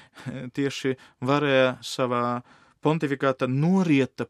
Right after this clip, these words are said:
posmā, jau pašā beidzamajā posmā, veikt, kad viņš tieši šo parādīja milzīgo lūgšanas spēku, kas lika apstāties kariem, kas lika apstāties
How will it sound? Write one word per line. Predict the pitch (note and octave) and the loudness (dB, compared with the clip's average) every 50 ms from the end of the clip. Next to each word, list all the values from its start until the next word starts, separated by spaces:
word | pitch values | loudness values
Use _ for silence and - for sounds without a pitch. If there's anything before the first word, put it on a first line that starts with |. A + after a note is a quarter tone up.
| _ _ | _ _
posmā, | - D#3+ D#3+ E3 D#3+ - - - - A#2+ A2+ A2 A2+ A2+ A#2+ A#2+ | -4 -2 0 0 0 -2 -6 -8 -8 -10 -10 -8 -10 -10 -10 -10
jau | A#2+ B2 A#2+ A#2 A#2 A2+ _ | -8 -6 -4 -4 -4 -6 _
pašā | - C#3+ C3 - - - A#2+ B2 A#2+ A#2 G2 A#2 _ _ _ | -4 -4 -4 -4 -6 -8 -6 -4 -4 -4 -6 -8 _ _ _
beidzamajā | - C#3+ D3+ D#3 D3 - C#3 B2+ B2 B2+ B2+ B2+ - | -2 0 0 0 0 -4 -6 -6 -4 -4 -6 -6 -6
posmā, | - D3 D3 D3+ - - - C3 A#2+ A#2+ A#2+ A#2+ - - - - _ _ | -4 -2 -2 -2 -4 -6 -8 -8 -6 -6 -8 -8 -12 -16 -20 -20 _ _
veikt, | - C3 C3 C#3 C#3+ C#3+ C3+ - | -8 -4 0 0 0 0 -2 -4
kad | C3+ B2 | -6 -6
viņš | C3 C3 - - | -6 -6 -6 -6
tieši | - D3+ D3+ - - C#3+ C3+ - - - - - - _ | -4 -4 -4 -2 -2 -4 -4 -4 -8 -20 -20 -20 -20 _
šo | _ - - - D3 C#3+ C3+ C3 - _ _ _ - | _ -14 -2 2 4 4 4 2 0 _ _ _ -4
parādīja | - D3 D3 D3 C#3 C3 B2 C3+ C3 C3 B2 - _ _ | 0 0 2 2 0 0 0 0 0 0 0 -2 _ _
milzīgo | - B2 C3+ D3+ F3 G3 G3 F#3 E3 D3+ D#3+ D#3 D3+ C3+ D3 D3 D3 D3 C#3+ C#3+ _ _ _ | -6 -2 0 2 2 2 2 0 0 0 0 -2 0 0 0 2 2 2 0 -2 _ _ _
lūgšanas | - G#2 B2 D3 F#3+ G#3+ A3 G3+ - - - F3+ E3+ E3+ D#3+ - - - | -6 -4 0 0 0 0 0 -2 -4 -6 -6 -4 -4 -4 -4 -4 -6 -6
spēku, | - - - - - E3+ F3 E3 D3+ B2+ B2 A#2+ _ - A#2+ B2 - - - _ | -6 -6 -6 -2 0 2 2 4 2 2 0 -4 _ -10 -12 -12 -12 -16 -20 _
kas | - B2+ B2 - - | -8 -8 -6 -6 -4
lika | D3 C#3+ - D3 D3 | -4 -4 -2 -2 -2
apstāties | D3+ - - - D#3 C#3+ C#3+ - D3+ C#3 - - - | -2 -4 -4 -4 -4 -4 -4 -4 -6 -6 -6 -6 -6
kariem, | C#3+ C#3 C3+ B2+ B2+ B2 B2+ B2+ | -4 -4 -4 -4 -6 -8 -10 -10
kas | - C3 - - | -12 -12 -10 -8
lika | C#3+ C3+ - C#3+ C3+ | -8 -6 -6 -4 -6
apstāties | C#3+ - - - D3 C#3+ C#3 - - C#3+ C#3 C3+ C3 - | -6 -6 -6 -6 -4 -4 -4 -4 -4 -4 -4 -4 -4 -6